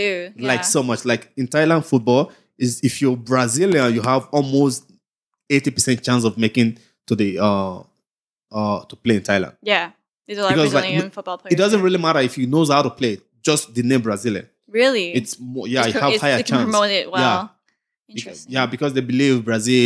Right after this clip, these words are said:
Speaker 2: is, like,
Speaker 1: The hub of football.
Speaker 2: And we have a
Speaker 1: Well, I
Speaker 2: lot of
Speaker 1: mean, Brazilians, they s-, like we said, they started young. They
Speaker 2: The
Speaker 1: start
Speaker 2: exact
Speaker 1: football young 'cause
Speaker 2: same
Speaker 1: they
Speaker 2: as,
Speaker 1: can
Speaker 2: same,
Speaker 1: see
Speaker 2: same as
Speaker 1: the
Speaker 2: African,
Speaker 1: opportunities.
Speaker 2: same as African too.
Speaker 1: Right.
Speaker 2: But, but okay, but if an African player comes here, uh,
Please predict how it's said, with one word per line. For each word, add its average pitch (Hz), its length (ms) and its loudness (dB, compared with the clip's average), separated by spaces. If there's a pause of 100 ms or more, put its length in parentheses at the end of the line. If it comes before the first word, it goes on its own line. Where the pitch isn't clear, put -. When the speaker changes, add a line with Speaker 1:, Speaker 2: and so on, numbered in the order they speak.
Speaker 2:
is, 110 180 -4
like, 110 360 0 (340)
Speaker 1:
The 196 120 -10
hub 196 220 0
of 185 100 -4
football. 185 720 0 (380)
Speaker 2:
And 147 120 0
we 143 100 -6
have 220 140 0
a 254 40 0
Speaker 1:
Well, 262 40 2
I - 40 2
Speaker 2:
lot - 20 2
of 277 60 0
Speaker 1:
mean, 285 240 2
Brazilians, 294 480 0
they 247 80 0
s-, - 180 -6 (100)
like 233 140 0
we 240 80 -4
said, 262 320 -4
they 214 140 2
started 226 400 -4
young. 233 480 -2
They 185 80 -4
Speaker 2:
The 190 80 0
Speaker 1:
start 214 160 -2
Speaker 2:
exact 220 200 0
Speaker 1:
football 240 220 0
young 233 240 -2
'cause 226 120 0
Speaker 2:
same 269 160 0
Speaker 1:
they 262 100 0
Speaker 2:
as, 214 80 -2
Speaker 1:
can 233 160 -4
Speaker 2:
same, 247 400 -2
Speaker 1:
see - 40 -12
Speaker 2:
same 262 300 0
as 233 140 2
Speaker 1:
the 214 100 0
Speaker 2:
African, 254 300 0
Speaker 1:
opportunities. 180 260 0
Speaker 2:
same 233 160 0
as 214 140 -2
African 220 400 -2
too. 220 340 0 (140)
Speaker 1:
Right. 208 200 -2
Speaker 2:
But, 165 300 -2
but 170 280 0 (200)
okay, 151 380 2 (180)
but 143 220 0
if 143 120 2
an 135 140 2
African 185 400 0
player 143 220 2
comes 117 300 -4
here, 98 200 -6 (120)
uh, 110 260 -2